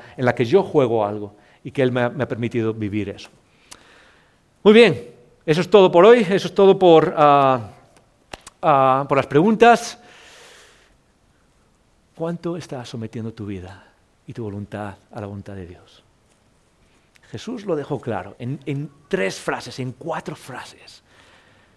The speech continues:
Nos marca cuál es la clave del camino de la vida.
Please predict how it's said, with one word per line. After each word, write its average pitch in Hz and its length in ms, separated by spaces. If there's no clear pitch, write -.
Nos 123 220
marca 202 840
cuál 165 320
es 165 240
la 123 260
clave 160 440
del 143 180
camino 123 520
de 117 160
la 110 120
vida. 95 380